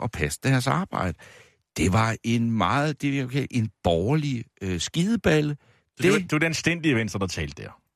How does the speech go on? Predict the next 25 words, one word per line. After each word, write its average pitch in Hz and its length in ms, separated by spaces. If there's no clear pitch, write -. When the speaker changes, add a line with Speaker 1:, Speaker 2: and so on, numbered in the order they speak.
Speaker 1:
Jamen 80 200
altså, 95 200
nu 165 60
behøver 185 380
vi 151 140
jo 101 60
ikke, 131 180
altså, 110 200
jeg 131 160
ved 151 100
ikke, 135 200
altså, 101 300
Ellen 98 220
Trane 120 320
har 117 180
sikkert 131 320
også 113 240
en 135 60
uanstændig 117 560
side, 120 160
hvis 120 120
man 104 120
leder 113 200
længe 113 300
nok. 98 220